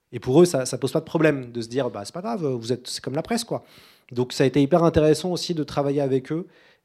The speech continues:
et de, de voir que, bah, ils ont aussi vu comment ça fonctionnait l'édition avec les gens avec qui j'ai travaillé. Et, et du coup, euh, c'était assez viable parce que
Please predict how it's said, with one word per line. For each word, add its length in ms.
et 80
de, 260
de 100
voir 220
que, 160
bah, 340
ils 140
ont 80
aussi 300
vu 200
comment 260
ça 140
fonctionnait 420
l'édition 480
avec 240
les 80
gens 140
avec 160
qui 100
j'ai 80
travaillé. 480
Et, 320
et 40
du 120
coup, 380
euh, 240
c'était 320
assez 260
viable 400
parce 220
que 240